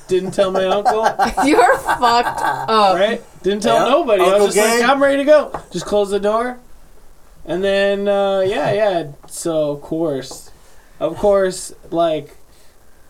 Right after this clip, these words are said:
Speaker 1: shortly thereafter, like, everybody found out about it. And then, like, when there was, like, a, whatever the next family event was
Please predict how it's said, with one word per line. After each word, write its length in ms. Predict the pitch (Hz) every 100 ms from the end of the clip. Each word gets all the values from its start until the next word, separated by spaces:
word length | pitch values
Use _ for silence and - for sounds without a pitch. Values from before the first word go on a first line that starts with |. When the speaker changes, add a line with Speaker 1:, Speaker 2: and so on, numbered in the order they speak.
| - _ - - 160
Speaker 1:
shortly 500 | - 202 233 254 226
thereafter, 880 | 208 202 185 165 165 156 151 147 - - -
like, 320 | 139 139 131
everybody 460 | 139 147 143 143 135
found 320 | 139 131 127
out 180 | 120 120
about 320 | 117 123 123
it. 200 | 123 120
And 160 | 147 143
then, 280 | 151 143
like, 280 | 135 147 139
when 160 | 160 156
there 140 | 165
was, 160 | 165 151
like, 200 | 143 131
a, 200 | 131 123 - - -
whatever 260 | 190 208
the 120 | 233 202
next 280 | 185 175
family 420 | - 165 160 160 147
event 380 | 139 151 156
was 460 | 143 139 123 123 -